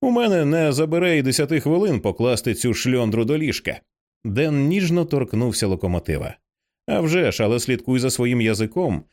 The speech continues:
Ця іграшка має ім'я не шльондри, але, ле-" Отут-то і вибухнула його голова. Очунявши, він зрозумів, що лежить навзнак на лаві,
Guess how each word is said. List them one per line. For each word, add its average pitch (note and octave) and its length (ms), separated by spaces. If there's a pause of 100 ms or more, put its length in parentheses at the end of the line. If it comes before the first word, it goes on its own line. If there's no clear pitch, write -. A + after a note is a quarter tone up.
(240)
Ця F2 200
іграшка G2 480
має F#2 440
ім'я F#2 380
не F#2 120
шльондри, G#2 640
але, G2+ 400
ле-" C3+ 260 (360)
Отут-то F3 840
і C3 120
вибухнула A2 600
його F2 340
голова. D#2 500 (920)
Очунявши, F#3+ 600
він F3 160
зрозумів, D3+ 500
що B2+ 160
лежить A#2 400
навзнак B2+ 640
на A#2+ 160
лаві, A2 440